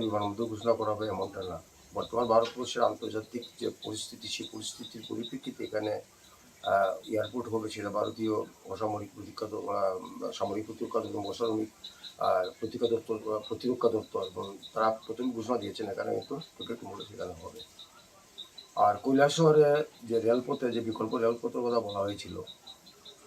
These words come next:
একটা সময়ে যখন জাতীয় সড়ক, যখন প্রথম এখানে পরিকল্পনা নেওয়া হয়েছিল, তখন কিন্তু আমাদের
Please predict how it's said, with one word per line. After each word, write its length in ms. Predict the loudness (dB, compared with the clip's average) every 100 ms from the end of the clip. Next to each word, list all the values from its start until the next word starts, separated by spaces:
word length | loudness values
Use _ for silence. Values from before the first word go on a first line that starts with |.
| -20 -20 -2 2
একটা 160 | 4 4
সময়ে 240 | 6 6 6 6
যখন 160 | 4
জাতীয় 300 | 4 4 0
সড়ক, 240 | 0 4 4 2
যখন 160 | 0 -2 -4 -6
প্রথম 220 | -4 -2
এখানে 200 | 0 2 0 -2 -6
পরিকল্পনা 400 | -4 -4 0 2
নেওয়া 140 | 4 2
হয়েছিল, 200 | 0 -6 -4
তখন 140 | -2 -2
কিন্তু 180 | 2 2
আমাদের 200 | 2 0